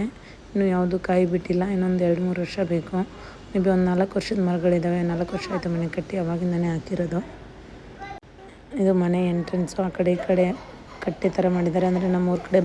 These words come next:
ಬಂಕ ಅಂತಾರೆ ಹಳ್ಳಿ ಕಡೆ. ಹಳ್ಳಿ ಸ್ಟೈಲಲ್ಲಿ ಕಟ್ಟಿರೋದು ಈ ಮನೆನ. ಈ ಕಡೆ ಕೋಳಿ ಗೂಡಿದೆ, ಜಾಸ್ತಿ ಕೋಳಿ ಇಲ್ಲ, ಒಂದು ಎರಡೇ ಇದೆ. ಮೊದಲು ತುಂಬ ಇತ್ತು. ಹೊರಗಡೆ ಎಲ್ಲ ರಾಶಿ ಮಾಡಿರೋದಲ್ಲೇ ಹಾಕಿದ್ದಾರೆ, ಕಡಲೆ,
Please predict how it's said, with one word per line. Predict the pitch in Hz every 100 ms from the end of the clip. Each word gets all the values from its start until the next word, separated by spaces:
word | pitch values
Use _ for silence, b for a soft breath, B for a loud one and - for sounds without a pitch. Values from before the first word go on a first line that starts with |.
| 170
ಬಂಕ | 170 170
ಅಂತಾರೆ | 175 156 160
ಹಳ್ಳಿ | 160 165 -
ಕಡೆ. | 165 170 - - B B - -
ಹಳ್ಳಿ | 190
ಸ್ಟೈಲಲ್ಲಿ | 175 - 185 185 185
ಕಟ್ಟಿರೋದು | 175 180 180 165
ಈ | 170
ಮನೆನ. | 160 165 165 165 202 - - B B - -
ಈ | -
ಕಡೆ | 196 185
ಕೋಳಿ | - 190 185
ಗೂಡಿದೆ, | 175 175 170 175 190 - - - - -
ಜಾಸ್ತಿ | 202 185 -
ಕೋಳಿ | 214 208 202
ಇಲ್ಲ, | 180 180
ಒಂದು | 185 175
ಎರಡೇ | 175 170 175
ಇದೆ. | 170 175
ಮೊದಲು | 214 180 -
ತುಂಬ | 196 190 180
ಇತ್ತು. | 175 165 - 170 294 - 330 - - - - - - _ _ 262
ಹೊರಗಡೆ | 190 190 190
ಎಲ್ಲ | 190 190
ರಾಶಿ | 190 175 165 202
ಮಾಡಿರೋದಲ್ಲೇ | 190 185 185 180 170 175
ಹಾಕಿದ್ದಾರೆ, | 170 165 170 170 170
ಕಡಲೆ, | 165 160 165 170